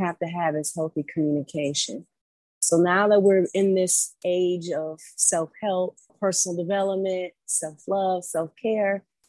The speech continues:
you know, we can't miss out on self-talk. So affirmation music is a tool, a mental health tool to push play, and you're immediately enrolled into a vibe, an emotion, a mood,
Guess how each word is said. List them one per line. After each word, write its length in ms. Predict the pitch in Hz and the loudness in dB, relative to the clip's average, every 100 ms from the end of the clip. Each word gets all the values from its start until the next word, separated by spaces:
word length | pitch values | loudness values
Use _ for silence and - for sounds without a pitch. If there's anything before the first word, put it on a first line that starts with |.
| _ | _
you 140 | 190 185 | 0 2
know, 140 | 175 | 2
we 160 | 185 185 | 0 0
can't 380 | - 262 220 | 0 0 0
miss 300 | 196 214 208 - | 0 0 0 -2
out 300 | 180 170 156 - | -4 -4 -6 -4
on 340 | 170 160 160 | -4 -4 -4
self-talk. 720 | - 170 160 - 175 165 - _ _ - | -2 0 -2 -4 -6 -6 -8 _ _ -2
So 300 | - 175 165 | 2 2 2
affirmation 840 | 175 196 202 202 190 185 180 180 | 0 -2 0 2 2 0 0 0
music 420 | 185 202 202 180 165 | 2 2 2 0 0
is 220 | 175 165 | 0 -2
a 80 | 160 | -4
tool, 480 | - - 226 196 156 | -4 0 2 2 2
a 40 | |
mental 360 | 180 202 208 180 | 0 -4 -4 -4
health 300 | 208 208 - | -2 -4 -4
tool 360 | - 170 165 165 | -2 0 0 -2
to 180 | 175 160 | -6 -2
push 280 | 247 254 - - | 0 2 0 -4
play, 420 | 214 185 156 151 - _ - | 0 2 2 -2 -10 _ -2
and 100 | 190 | 2
you're 200 | 208 185 | 4 4
immediately 720 | 190 220 240 240 220 208 190 | 4 2 2 2 2 2 -2
enrolled 720 | 190 175 180 175 165 151 - - - | -4 -4 -2 -2 -2 -4 -10 -14 -6
into 800 | 180 170 - - 185 165 156 151 _ _ - | -4 -4 -6 -2 0 0 -2 -8 _ _ -10
a 80 | 180 | -8
vibe, 640 | 165 175 175 175 156 139 - _ | -4 -4 -2 -2 -4 -6 -14 _
an 80 | 165 | -2
emotion, 720 | 160 165 170 180 - - - | 2 2 4 2 2 -2 -4
a 100 | - | -6
mood, 640 | 160 165 180 180 165 147 | -4 0 4 6 4 2